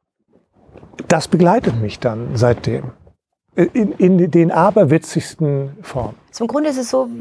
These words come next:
Speaker 2: was man sagt als Krafttier. Es ist dein,
Speaker 1: Es ist mein
Speaker 2: dein,
Speaker 1: Krafttier, eins meiner
Speaker 2: dein
Speaker 1: Krafttiere, ja.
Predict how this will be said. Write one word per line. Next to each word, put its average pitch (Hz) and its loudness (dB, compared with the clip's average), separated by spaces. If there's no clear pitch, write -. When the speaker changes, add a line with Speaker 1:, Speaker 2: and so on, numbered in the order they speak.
Speaker 2:
was 233 -4
man 247 0
sagt 233 -2
als 233 -6
Krafttier. 262 -2
Es 196 -4
ist - -8
dein, 214 0
Speaker 1:
Es 131 6
ist 143 6
mein 165 4
Speaker 2:
dein, - 4
Speaker 1:
Krafttier, 170 0
eins 147 0
meiner 143 -4
Speaker 2:
dein - -4
Speaker 1:
Krafttiere, 208 2
ja. 170 -6